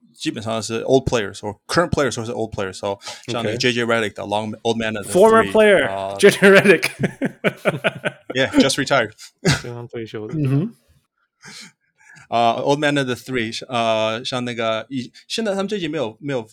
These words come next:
Speaker 1: 新的release，Knuckleheads with，呃，Quentin Richardson，Darius Miles。
Speaker 3: 哦，
Speaker 2: 嗯。
Speaker 3: OK，yeah，那
Speaker 2: 好久没有出了。
Speaker 1: 呃，Road，Road Trippin，
Speaker 2: Road
Speaker 1: 好久没出了。
Speaker 2: Trippin，Jalen
Speaker 1: 那个
Speaker 2: Jacoby，right？
Speaker 3: No，no，
Speaker 1: No，
Speaker 3: Road
Speaker 1: Road Trippin
Speaker 3: Trippin是那个，
Speaker 1: 是
Speaker 3: 呃，
Speaker 1: Jefferson，Richard Jefferson和那个
Speaker 2: 哦，哦，哦，哦，搞错了。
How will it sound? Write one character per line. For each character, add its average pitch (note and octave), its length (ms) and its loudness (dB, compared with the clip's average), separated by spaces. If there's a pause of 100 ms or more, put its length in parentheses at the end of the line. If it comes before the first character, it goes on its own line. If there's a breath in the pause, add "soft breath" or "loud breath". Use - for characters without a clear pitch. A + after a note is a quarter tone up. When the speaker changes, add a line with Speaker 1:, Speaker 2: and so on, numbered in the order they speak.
(100)
Speaker 1:
新 - 260 -6
的 B2 80 -8
release，Knuckleheads A2 1000 -6
with， G2+ 160 -14
呃， G2 240 -8
Quentin C3+ 200 -6
Richardson，Darius A2 840 -10
Miles。 G#2+ 500 -8
Speaker 3:
哦， C#3 200 -18
Speaker 2:
嗯。 A#2 320 -10
Speaker 3:
OK，yeah， C#3+ 640 -20
那 C#3 80 -20
Speaker 2:
好 C3 120 -2
久 C3+ 200 -2
没 A#2+ 100 -2
有 G#2+ 160 0
出 A2 120 -2
了。 E3+ 180 2
Speaker 1:
呃， - 40 -14
Road，Road D#3+ 220 4
Trippin， G#2+ 380 -4 (580)
Speaker 2:
Road E3+ 160 -2
Speaker 1:
好 C#3 100 4
久 E3+ 80 2
没 D#3 120 0
出 C3 100 -6
了。 - 60 -10
Speaker 2:
Trippin，Jalen F#3 360 0
Speaker 1:
那 C3 160 0
个 - 0 -
Speaker 2:
Jacoby，right？ C3 1160 -6
Speaker 3:
No，no， F3+ 180 -6
Speaker 1:
No， D3+ 140 0
Speaker 3:
Road D3+ 220 2
Speaker 1:
Road - 0 -
Trippin G3+ 360 0
Speaker 3:
Trippin - 60 -12
是 C#3 160 -8
那 C3+ 80 -6
个， B2 300 -10
Speaker 1:
是 - 140 -20 (240)
Speaker 3:
呃， D3 180 -20
Speaker 1:
Jefferson，Richard C3+ 720 -2
Jefferson C#3+ 540 0
和 A#2+ 80 -2
那 C#3 120 0
个 G#2+ 200 0
Speaker 2:
哦， B2+ 80 0
哦， C3 40 0
哦， B2+ 220 -2
哦， - 180 -14
搞 G#2+ 160 -4
错 A2 220 -6
了。 G#2 180 -12